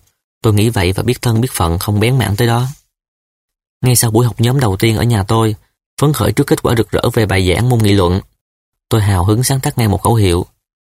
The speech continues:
"Dẹp điểm hai, bài điểm ba, xa điểm bốn, trốn điểm năm, câm điểm sáu, quý báu gì điểm bảy, quyết nhảy sang điểm tám, bám điểm chín, vịnh điểm mười." Đọc đi đọc lại,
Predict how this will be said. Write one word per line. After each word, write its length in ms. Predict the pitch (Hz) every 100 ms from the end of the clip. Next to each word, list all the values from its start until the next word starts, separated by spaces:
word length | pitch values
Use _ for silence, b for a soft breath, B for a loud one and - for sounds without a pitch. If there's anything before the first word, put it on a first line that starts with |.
| -
"Dẹp 240 | 110 107
điểm 140 | - 131
hai, 440 | 139 135 131 143 _
bài 200 | - 104
điểm 180 | 92 120
ba, 380 | 135 131 127 139
xa 200 | - 139
điểm 200 | 123 120
bốn, 280 | 139 143 170 - -
trốn 180 | 160 175
điểm 140 | 127
năm, 300 | 139 127 131 - -
câm 180 | 143 123
điểm 160 | 117
sáu, 320 | 131 143 175 - _ _ _ 147
quý 100 | 175
báu 180 | 175 190
gì 160 | 123
điểm 140 | 110 123
bảy, 280 | 104 131 - _ _ _ -
quyết 160 | 196 123
nhảy 100 | 120
sang 180 | 135
điểm 140 | 107 117
tám, 280 | 127 143 175 _ -
bám 220 | 135 170
điểm 140 | 135
chín, 240 | 139 160 190 -
vịnh 280 | 107 110 107
điểm 160 | 131
mười." 280 | 123 101 98 _ _ _ _ _ _ _ _ _ _
Đọc 180 | 104 98
đi 160 | 135 143
đọc 160 | 107
lại, 280 | 101 95 107